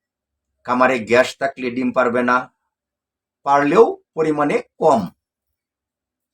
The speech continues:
বা রোগে আক্রান্ত হইলেও ডিম পার-, ডিম পারবে না, যদিও পারে কম। ওই ব্যাপার বিষয়গুলি আপনারা লক্ষ্য করে হাঁসের খামার চাষবাস করুন, লালন পালন করুন,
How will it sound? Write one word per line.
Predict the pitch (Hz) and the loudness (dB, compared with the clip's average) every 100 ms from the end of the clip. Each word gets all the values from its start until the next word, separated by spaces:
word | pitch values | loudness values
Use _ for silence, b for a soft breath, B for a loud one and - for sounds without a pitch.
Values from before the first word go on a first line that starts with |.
| _ _ _ 110 | _ _ _ 2
বা | 143 | 2
রোগে | 156 165 156 | 4 4 4
আক্রান্ত | 147 - 143 143 | 2 2 -4 -4
হইলেও | 135 139 180 247 | -4 0 2 2
ডিম | 170 147 139 | 0 -2 0
পার-, | 131 - 110 | 0 -2 -8
ডিম | 117 135 202 - | -4 -2 -4 -4
পারবে | 131 95 90 | -4 -4 -6
না, | 73 - _ _ _ _ _ _ _ _ _ _ _ _ 107 | -8 -16 _ _ _ _ _ _ _ _ _ _ _ _ -4
যদিও | 143 151 190 208 | 0 4 4 4
পারে | - 151 254 - _ _ - | 2 2 0 -6 _ _ -4
কম। | 143 95 - _ _ _ _ _ _ _ _ _ _ _ - | -2 -2 -8 _ _ _ _ _ _ _ _ _ _ _ -2
ওই | 208 214 | 2 4
ব্যাপার | 208 180 156 | 4 4 2
বিষয়গুলি | 143 147 143 135 110 - - - | -2 -4 -4 -2 -4 -6 -12 -10
আপনারা | - 127 120 120 | -4 -2 0 0
লক্ষ্য | 117 131 | -2 -4
করে | 147 175 240 _ _ _ - | -6 -6 -6 _ _ _ -10
হাঁসের | 131 143 139 | -6 -4 -4
খামার | 127 117 139 160 _ _ _ | -2 0 0 -2 _ _ _
চাষবাস | 120 120 139 139 | -4 -2 -4 -8
করুন, | - 160 170 | -8 -6 -2
লালন | 131 123 127 | 0 0 -2
পালন | 135 127 131 139 | -4 -4 -4 -4
করুন, | 135 | -4